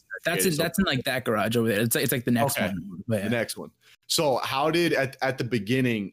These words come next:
Speaker 2: and, and I know you said you were kind of funding the business from what you were making during the day job before you made the leap of faith. How difficult was it to decide, like, how you were gonna build out, you know, the P C inventory, what parts to get? Did you just kinda, like,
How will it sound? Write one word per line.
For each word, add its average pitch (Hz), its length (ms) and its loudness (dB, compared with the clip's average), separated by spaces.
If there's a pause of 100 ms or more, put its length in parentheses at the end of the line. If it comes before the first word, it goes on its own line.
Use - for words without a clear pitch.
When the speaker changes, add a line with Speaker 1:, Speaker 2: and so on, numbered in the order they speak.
Speaker 2:
and, 117 160 -4
and 117 100 -2
I 113 40 0
know 117 80 0
you 123 100 0
said 127 140 -2
you 117 80 -2
were 117 60 0
kind 113 160 -4
of 98 80 -6
funding 110 640 -4 (200)
the 92 140 -8
business 104 440 -4
from 98 160 -6
what 101 120 -4
you 98 80 -6
were 98 40 -4
making 98 200 -2
during 92 160 -4
the 90 80 -6
day 95 200 -2
job 90 200 -2
before 101 260 -6
you 95 80 -4
made 92 160 -4
the 85 60 -10
leap 92 180 -8
of 90 80 -12
faith. 92 320 -2 (360)
How 120 500 -2
difficult 113 400 -2
was 101 260 0
it 101 200 -4
to 98 100 -10
decide, 95 420 -2
like, 90 260 -6
how 98 260 -6
you 98 120 -2
were 95 60 -2
gonna 92 160 -4
build 92 240 -4
out, 90 300 -2 (280)
you 98 100 -6
know, 85 240 -6
the 87 100 -10
P 98 140 -10
C 92 200 -8
inventory, 90 460 -6
what 87 280 -10
parts 90 300 -8
to 92 80 -8
get? 87 240 -4
Did 87 160 -12
you 95 80 -8
just 92 200 -8
kinda, 98 220 -6
like, 90 360 -4